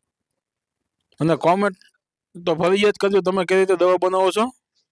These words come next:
તો આ જો એક ડબલું એક પંપમાં નાખવાનું છે, જે આપણે બનાવી દીધું છે. તો આ એકદમ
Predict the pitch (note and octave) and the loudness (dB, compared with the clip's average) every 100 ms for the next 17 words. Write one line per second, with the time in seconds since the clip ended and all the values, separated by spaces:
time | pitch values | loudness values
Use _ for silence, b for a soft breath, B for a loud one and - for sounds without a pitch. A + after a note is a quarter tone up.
0 | _ b b b b _ _ _ C3+ D#3 | _ b b b b _ _ _ 0 2
1 | D#3 F3+ E3+ G3 - _ _ E3+ E3 F#3+ | 2 2 2 0 -10 _ _ -4 -2 0
2 | F#3 F#3 - F3+ F3 F3 D#3+ F3+ G3+ G3+ | 2 2 0 -4 -2 -2 0 -2 -2 -4
3 | E3+ E3+ A#3 - _ _ _ _ _ _ | -2 -2 -4 -8 _ _ _ _ _ _
4 | _ C3+ D#3+ E3 D#3 F3 F#3+ F#3 F3+ E3+ | _ 0 2 2 0 0 0 0 0 0
5 | E3+ F#3+ A#3 _ _ _ _ _ _ _ | 2 0 -2 _ _ _ _ _ _ _
6 | _ _ _ _ _ _ _ - - - | _ _ _ _ _ _ _ -14 -10 -10
7 | - - - - - D#3 F3+ F3+ F#3 G3 | -12 -14 -12 -8 2 4 6 2 -2 -4